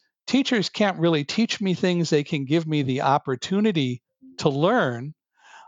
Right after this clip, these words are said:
but I have to teach myself. I have to take the step of learning. So at the end of the day, I get to sit down and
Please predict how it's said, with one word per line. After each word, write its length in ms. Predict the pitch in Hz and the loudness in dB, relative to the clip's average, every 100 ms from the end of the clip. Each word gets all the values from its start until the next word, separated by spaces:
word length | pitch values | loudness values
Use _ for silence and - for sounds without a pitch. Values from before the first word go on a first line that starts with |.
| _ 156 | _ -18
but 300 | 135 165 160 | -2 0 0
I 160 | 143 220 | 0 2
have 240 | 226 214 - | 2 0 0
to 100 | - | -2
teach 300 | 160 131 - | -2 -4 -2
myself. 420 | 127 - 113 - | -2 -2 -4 -2
I 180 | 147 202 | 0 0
have 240 | 202 208 - | 2 0 -2
to 100 | 139 | -8
take 340 | - 180 196 | -2 -2 -2
the 120 | - | -4
step 320 | 151 - 139 - | -4 0 -2 -2
of 180 | 139 131 | -8 -6
learning. 300 | 143 117 117 | -6 -6 -6
So 220 | - 143 | -2 0
at 80 | 143 | 0
the 180 | 131 165 | 0 0
end 140 | 254 | 2
of 40 | |
the 80 | 226 | 0
day, 240 | 175 185 180 | 2 2 2
I 160 | 156 | 2
get 260 | 175 156 - | 2 -2 -2
to 200 | 151 135 | -6 -6
sit 320 | - 180 180 | -4 -4 -2
down 440 | 165 165 170 170 | 0 2 2 0
and 180 | 135 117 | -2 -8